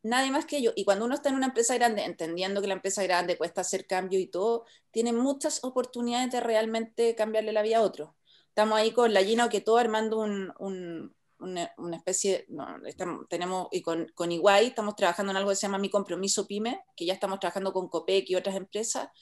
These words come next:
donde las empresas se miden en cuanto le compran a proveedores pymes y locales. Y en un año, en el fondo, se ponen una meta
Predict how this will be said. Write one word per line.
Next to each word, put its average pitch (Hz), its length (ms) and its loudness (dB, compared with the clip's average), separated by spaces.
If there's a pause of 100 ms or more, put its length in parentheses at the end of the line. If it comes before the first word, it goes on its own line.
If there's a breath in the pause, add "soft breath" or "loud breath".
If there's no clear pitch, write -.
(400 soft breath)
donde 196 220 2
las 180 120 6
empresas 233 380 2
se 226 100 2
miden 247 420 0
en 226 100 -4
cuanto 226 240 0
le 220 140 4
compran 220 300 2
a 208 80 0
proveedores 202 500 4 (400)
pymes 240 520 0
y 220 120 -2
locales. - 680 2 (340)
Y 208 100 -6
en 214 80 2
un 226 140 2
año, 294 340 4
en 226 140 -2
el 214 80 -2
fondo, 240 260 0
se 233 140 -2
ponen 226 240 2
una 220 160 2
meta 165 440 2